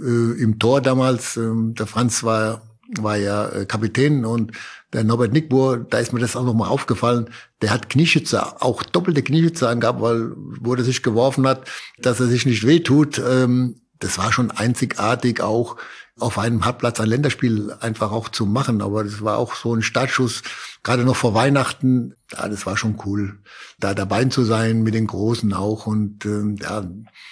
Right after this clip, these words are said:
ich habe leider nicht so eine große Karriere in der Nationalmannschaft auch gemacht, aber ich war immerhin, ich glaub, zwanzig, fünfundzwanzig Mal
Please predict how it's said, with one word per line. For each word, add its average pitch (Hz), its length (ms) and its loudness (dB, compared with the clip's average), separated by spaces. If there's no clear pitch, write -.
ich - 80 -14
habe 98 120 -4
leider 113 280 2
nicht 123 260 2
so 123 160 4
eine 117 300 4
große 127 300 2
Karriere 117 420 4
in 113 80 4
der 117 120 2
Nationalmannschaft 117 840 0
auch 117 420 -4
gemacht, 98 440 -2
aber 104 140 0
ich 104 100 -4
war 110 140 2
immerhin, 120 340 2
ich - 140 -4
glaub, - 280 -4
zwanzig, 117 480 0
fünfundzwanzig 117 600 0
Mal 110 300 0